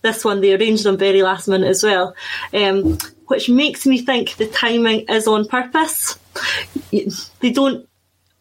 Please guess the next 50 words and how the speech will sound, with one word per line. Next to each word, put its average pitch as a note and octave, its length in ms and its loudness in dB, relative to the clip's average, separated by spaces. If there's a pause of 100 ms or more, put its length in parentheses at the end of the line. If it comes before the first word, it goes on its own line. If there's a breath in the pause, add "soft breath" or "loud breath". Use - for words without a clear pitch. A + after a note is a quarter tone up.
(140)
arrange A3+ 520 2
these G#3+ 200 0
things G3+ 220 -2
without G#3 380 0
thinking F#3+ 360 0
about F3+ 240 0
the F#3 80 0
timing. F3+ 340 -2
They F3+ 80 2
don't G3 160 -2
cancel F3+ 360 -4
them F3 100 2
without F3 260 0
thinking F3 300 0
about F3 160 0
the F#3 80 -2
timing. E3+ 420 0 (400 loud breath)
This B3 320 -2
is A#3+ 120 -2
what A3+ 140 0
makes G#3+ 240 0
me G#3 80 2
think G3+ 360 -4
that F#3 140 -2
there F#3+ 180 0
is F#3+ 160 0
a F#3+ 40 -4
specific - 560 -2
reason A3+ 440 2
for G3 240 2
it - 140 0
being F#3+ 240 4
on F#3 160 2
the F#3 100 0
Thursday. G3 340 0
I A3+ 120 -2
could C#4 200 0
be B3+ 100 2
well A3 220 2
wide G3+ 220 0
of F#3+ 80 -2
the F#3+ 80 0
mark. A3 260 0
This G3 140 -6
is G3 80 -6
pure G#3 200 -2
speculation. F#3+ 760 0 (340 loud breath)
But A3 360 0
imagine A3 420 0
how A3 380 2